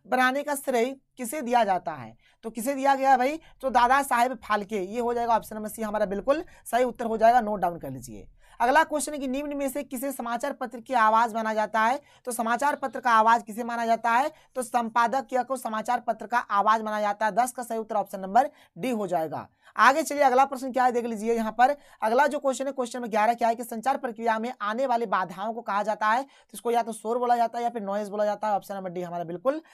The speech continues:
सही आंसर हो जाएगा। क्वेश्चन नंबर बारह क्या है कि भारत में सर्वप्रथम समाचार पत्र की शुरुआत हुई, भारत में समाचार पत्र का जो शुरुआत हुआ था, कब हुआ था? तो इसका सही उत्तर हो जाएगा उनतीस जनवरी सत्रह सौ अस्सी ईस्वी में। ठीक है,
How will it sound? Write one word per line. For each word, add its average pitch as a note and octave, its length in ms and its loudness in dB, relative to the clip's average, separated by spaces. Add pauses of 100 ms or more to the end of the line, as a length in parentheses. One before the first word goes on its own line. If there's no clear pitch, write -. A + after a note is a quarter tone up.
(140)
सही B3+ 240 2
आंसर A3+ 220 -4
हो F3 140 -4
जाएगा। C3 380 -8 (400)
क्वेश्चन B3 220 0
नंबर D#4 140 0
बारह B3+ 260 6
क्या C4+ 140 4
है C4 60 4
कि A#3 120 -6
भारत G#3+ 400 2
में C#4 100 -4
सर्वप्रथम A#3+ 540 -2
समाचार A3 400 -2
पत्र A#3+ 260 -10
की A#3 100 -8
शुरुआत G#3+ 440 0
हुई, E3 200 -6 (240)
भारत G#3+ 240 2
में C#4 100 -6
समाचार A#3 360 -4
पत्र A#3 240 -14
का A#3+ 140 -2
जो A#3 100 -6
शुरुआत G#3 360 -2
हुआ A3+ 120 0
था, A#3 100 -4
कब G#3+ 220 0
हुआ A3+ 160 4
था? G#3+ 220 4 (360)
तो A3 40 -10
इसका C4 180 -2
सही B3+ 200 0
उत्तर C4+ 220 -2
हो B3+ 120 0
जाएगा A3+ 420 4
उनतीस A#3+ 400 -10
जनवरी A#3 280 -4
सत्रह A3 320 -8
सौ A3 120 -10
अस्सी G#3+ 260 -6
ईस्वी F3 260 -10
में। E3 180 -10
ठीक A#3 160 -10
है, A3+ 160 0